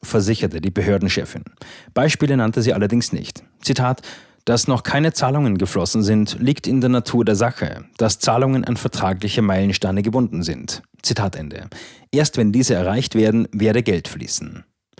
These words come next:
Die Lieferung der Bestellungen aus dem Sondervermögen erwarte sie zwanzig vierundzwanzig oder zwanzig fünfundzwanzig. Der Tarnkappenbomber F fünfunddreißig sei für zwanzig sechsundzwanzig in Aussicht gestellt.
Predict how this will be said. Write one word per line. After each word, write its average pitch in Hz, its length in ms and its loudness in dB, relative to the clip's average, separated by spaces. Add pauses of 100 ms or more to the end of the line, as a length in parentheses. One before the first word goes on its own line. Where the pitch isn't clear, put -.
(460)
Die 151 80 2
Lieferung 135 480 2
der 101 120 2
Bestellungen 120 580 2
aus 104 240 -2
dem 113 160 4
Sondervermögen 110 720 4
erwarte 123 420 -2
sie 120 160 0
zwanzig 123 360 -4
vierundzwanzig 101 640 0
oder 104 180 0
zwanzig 120 320 -2
fünfundzwanzig. 101 840 -2 (280)
Der 104 160 2
Tarnkappenbomber 98 960 -2
F 101 80 -4
fünfunddreißig 113 840 0
sei 98 160 0
für 110 140 0
zwanzig 120 380 -2
sechsundzwanzig 92 720 -2
in 95 60 0
Aussicht - 380 -6
gestellt. - 440 -6